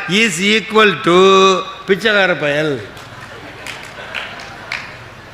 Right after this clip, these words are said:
இன்னொரு ஆள் வந்தார், அவர்கிட்ட கேட்டேன், "எங்க போயிட்டு வர?" செட்டியார்கிட்ட. "என்ன, என்ன?" "பரவாயில்ல சார்." உள்ள அழைச்சிட்டு போய் சாப்பாடு போட்டார். எல்லாரும் வெளில கொண்டாந்து போட்டு அனுப்புவாங்க.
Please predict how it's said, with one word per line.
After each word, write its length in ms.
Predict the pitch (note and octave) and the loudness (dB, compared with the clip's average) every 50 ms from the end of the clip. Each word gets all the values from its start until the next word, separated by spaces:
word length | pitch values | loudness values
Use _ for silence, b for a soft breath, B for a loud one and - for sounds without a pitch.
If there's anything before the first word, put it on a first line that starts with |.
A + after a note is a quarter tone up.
| - - - - - - - - - - - - - - - - - - - - - - - - - - - - - - - - - - - | -20 -20 -20 -20 -20 -20 -20 -20 -20 -20 -20 -20 -20 -20 -20 -20 -20 -20 -20 -20 -20 -20 -20 -20 -20 -20 -20 -20 -20 -20 -20 -20 -20 -6 0
இன்னொரு 300 | - F#3+ G#3+ A#3 A3 F#3+ | 2 4 6 6 6 6
ஆள் 160 | D#3 D3+ D#3+ D#3+ | 6 4 4 4
வந்தார், 400 | D3+ C#3+ C#3 C3 C3 B2+ A#2+ - - - - - - - - - - - - - | 2 2 2 2 0 0 -2 -4 -8 -14 -18 -20 -20 -20 -20 -20 -20 -14 -4 0
அவர்கிட்ட 380 | - F#3+ A3+ A#3 G#3+ A#3+ G#3+ | 2 2 2 2 2 0 0
கேட்டேன், 320 | F3 F3 D3+ A#2 B2+ A#2 - - - - - - - | 2 0 0 0 -2 -4 -6 -8 -14 -18 -20 -8 -4
"எங்க 220 | D3 F3 G3 G#3 | -2 2 2 2
போயிட்டு 300 | F3 D#3+ D3+ D3+ D#3 E3+ | 2 2 2 2 0 0
வர?" 20 | - D3+ | 0 -2
செட்டியார்கிட்ட. 460 | E3+ E3 D3+ D3+ B2+ A2+ - - - - - - - - - - | -4 -2 -2 -2 -2 -4 -6 -10 -16 -18 -20 -20 -20 -20 -4 0
"என்ன, 280 | D#3 F3+ G3 G3+ F#3+ E3+ | 0 2 4 4 4 4
என்ன?" 280 | D#3 D#3 D3 C3+ B2 - - - - - - - - - - - - - - - - - | 4 2 0 0 -2 -4 -8 -14 -18 -18 -20 -20 -20 -20 -20 -20 -20 -20 -20 -18 -10 -6
"பரவாயில்ல 320 | - A#2 C3 C3+ B2+ B2 | -4 0 0 0 0 -2
சார்." 300 | A#2+ A2+ - B2 A2 G#2+ - - - - - - | -4 -6 -8 -10 -10 -10 -14 -16 -20 -20 -20 -12
உள்ள 240 | - B2+ C#3 C3+ B2+ | -6 -2 0 0 0
அழைச்சிட்டு 300 | B2 A#2 A2+ A#2+ A#2 G#2+ | -2 -4 -6 -10 -8 -4
போய் 120 | A#2+ C3 A#2+ | -4 -4 -4
சாப்பாடு 420 | - - B2 B2 A#2+ B2+ C3+ B2+ | -4 -4 -4 -4 -2 -4 -4 -4
போட்டார். 340 | A#2+ B2 A#2 A2+ A#2 B2 - B B B B - - | -4 -6 -6 -4 -6 -6 -8 B B B B -14 -10
எல்லாரும் 360 | F#2+ G#2 A2+ C3 D3+ F3+ F3 | -4 -2 -2 0 0 0 0
வெளில 200 | E3+ F3 F3+ F#3 | 0 2 2 4
கொண்டாந்து 460 | F3+ E3+ D3+ C#3 D3 D3 D3+ D#3+ D#3 B2+ | 4 2 2 0 0 0 0 0 -2 -2
போட்டு 340 | - D3+ E3 D#3 D#3 D#3 D3 | 0 0 0 2 2 0 0
அனுப்புவாங்க. 540 | D3+ D3 C#3+ C#3+ D3+ C#3+ C3+ C3+ D#3+ G3+ | 0 -2 -2 0 0 2 2 2 0 -2